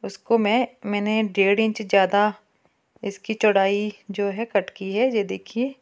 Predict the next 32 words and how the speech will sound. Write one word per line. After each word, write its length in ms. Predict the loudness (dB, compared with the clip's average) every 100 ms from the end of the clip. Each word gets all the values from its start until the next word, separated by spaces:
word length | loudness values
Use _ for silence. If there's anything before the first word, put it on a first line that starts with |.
| _ _ _ _ _
तकरीबन 460 | -10 -2 0 0 -2
डेढ़ 260 | -2 0
इंच, 300 | -2 -2 -4
अ, 120 | -4 -4 _ _ _ _ -8
जो 360 | -6 0 2 2
पीछे 300 | 0 0 2
वाले 180 | 2
पल्ले 360 | 2 0 0 -2
से 180 | 0 2
ज़्यादा 340 | 4 6 4
कट 220 | 2 -2
किया 280 | -4 -4 -2
है 160 | -2 -4
इसको। 460 | -4 0 0 -2 _ _ _ _ _ -14
इस 200 | -14 -6
तरह 200 | -4 -2
से 180 | 2 4
आप 180 | 2
भी 180 | 0 -8
कटिंग 380 | -2 -2 -2 -2
कर 180 | 0 0
लीजिए 520 | -4 -8 -6 -6 -6 _ _ _ -12 -12 _ _ _ _
और 220 | 2 4 4
इसमें 300 | 0 -2 0
कोई 260 | 2 2
भी 100 | 2
कपड़ा 320 | -2 0 2
कम 280 | 2 0 0 2
या 60 |
ज़्यादा 240 | 2 2 0
नहीं 260 | -2 -4
रखना, 440 | -6 -6 -4 -4